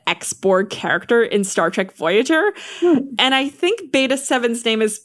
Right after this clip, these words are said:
Speaker 1: possibly a term on Beta, you know, a slang for, you know,
Speaker 2: Mm-hmm.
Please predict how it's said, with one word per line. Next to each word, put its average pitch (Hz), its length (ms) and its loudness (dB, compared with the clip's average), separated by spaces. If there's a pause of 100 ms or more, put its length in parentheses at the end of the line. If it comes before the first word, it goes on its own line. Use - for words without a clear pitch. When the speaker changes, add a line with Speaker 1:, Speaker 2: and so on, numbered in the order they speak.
Speaker 1:
possibly 226 640 0
a - 140 0
term 226 440 0
on 208 200 2
Beta, 214 520 2
you 254 140 2
know, 202 160 2
a 190 60 4
slang 202 400 0
for, 190 320 2
you 196 100 4
know, 240 320 4
Speaker 2:
Mm-hmm. 190 240 2